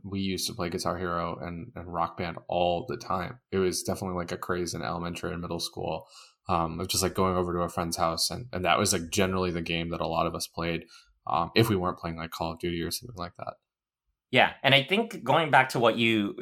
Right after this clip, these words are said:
Speaker 2: mentioned about, like, perception and how rhythm games were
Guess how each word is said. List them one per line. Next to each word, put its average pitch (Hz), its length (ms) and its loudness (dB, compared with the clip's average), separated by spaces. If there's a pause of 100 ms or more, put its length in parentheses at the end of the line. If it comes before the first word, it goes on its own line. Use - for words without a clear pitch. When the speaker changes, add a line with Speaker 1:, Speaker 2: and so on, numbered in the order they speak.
(100)
Speaker 2:
mentioned 107 420 2
about, 95 260 6
like, 92 180 2
perception 92 1040 2 (340)
and 92 460 4
how 113 380 8
rhythm 98 280 2
games 92 600 0 (560)
were 107 460 6